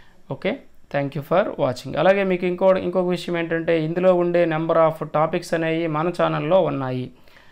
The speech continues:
ఓకేనా? మ్యాథ్స్ సార్ already కొన్ని ఇంపార్టెంట్ టాపిక్స్ అన్నీ చెప్పేశారు. మ్యాట్రిసెస్, ఆ, సారీ, ఇందులో,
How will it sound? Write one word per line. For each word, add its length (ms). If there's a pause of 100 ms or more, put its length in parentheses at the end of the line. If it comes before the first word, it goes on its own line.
(280)
ఓకేనా? 220 (100)
మ్యాథ్స్ 280
సార్ 160
already 340 (200)
కొన్ని 260 (640)
ఇంపార్టెంట్ 460
టాపిక్స్ 360
అన్నీ 180 (460)
చెప్పేశారు. 520
మ్యాట్రిసెస్, 480 (180)
ఆ, 20 (260)
సారీ, 220 (600)
ఇందులో, 220